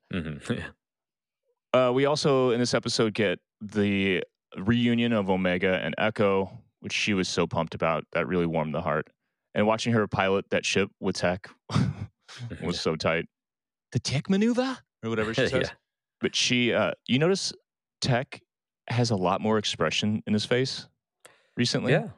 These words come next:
Speaker 1: I mean, he's just, he's
Speaker 2: Really loosening up?
Speaker 1: Yeah, yeah.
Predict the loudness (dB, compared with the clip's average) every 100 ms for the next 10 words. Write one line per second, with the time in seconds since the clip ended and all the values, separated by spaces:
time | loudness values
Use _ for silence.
0 | _ -10 -8 -8 -10 -16 _ -20 -12 -10
1 | -6 -6 -6 -8 -8 -6 -6 -2 0 2
2 | 2 0 0 0 -2 -4 -2 0 2 0
3 | -2 -2 -2